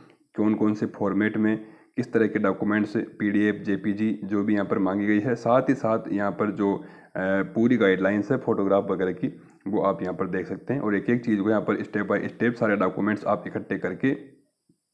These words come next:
और अप्लाई यहाँ पर कर सकते हैं। जो रिजर्व कैटेगरी वाले कैंडिडेट हैं, उनको यहाँ पर किस तरह से अप्लाई करना होगा, डॉक्यूमेंट्स लगाने होंगे, वो भी यहाँ पर आपको मिल जाएंगे। तो वो लोग भी जो है यहाँ पर उसको, अ, चेक कर ले एक बार अप्लाई करने से पहले।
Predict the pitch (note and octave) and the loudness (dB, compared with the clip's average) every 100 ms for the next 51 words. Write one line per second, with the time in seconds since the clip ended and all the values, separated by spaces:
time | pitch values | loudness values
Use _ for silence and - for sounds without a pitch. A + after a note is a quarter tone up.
0 | _ _ _ _ - - B2+ - G#2 G2+ | _ _ _ _ -20 -4 -2 -2 0 0
1 | G2+ F2 - F2+ G#2+ - C#3 - - - | 0 -4 -6 -4 -4 -2 -4 -4 -20 -20
2 | - A#2 A2 G#2 B2+ B2+ A#2+ B2 B2 B2 | -4 2 4 6 4 4 4 6 6 6
3 | - A2+ A2+ A#2 A2+ A2+ - - - A2+ | 4 4 4 4 4 0 -2 -20 -4 -2
4 | A2 B2 A#2 A#2+ B2+ - A2+ A2 A#2 A2 | 2 2 2 -2 -4 0 0 0 2 2
5 | A2 A2 A2 A2 A2+ A2 F#2+ G#2+ G#2 G#2+ | 4 4 4 4 4 4 2 2 0 0
6 | G2+ G#2 G#2+ G#2+ A#2 G#2 G2+ C3+ A2+ G2+ | 0 2 2 2 2 4 4 4 4 2
7 | G2 F#2+ - F#2+ F#2+ G2+ G#2+ A2 A#2 A2+ | 2 0 0 0 2 2 2 2 2 0
8 | G2 F#2+ G#2+ A#2 A#2+ G#2 A#2 G2+ F#2+ E2+ | 2 2 2 0 0 -2 0 0 -2 -2
9 | G2 - - G2+ - G2 F#2+ E2 F#2+ F2+ | -6 -6 -6 -6 -4 -2 -2 -2 -4 -2
10 | G2+ G#2 F#2 G#2 G#2+ A2 G2 G2 F#2+ E2+ | 0 2 0 0 0 0 -4 -2 -2 -2
11 | F2 F#2 G#2 E2 G2 D3+ - - | -4 -4 -4 -2 -2 -4 -6 -20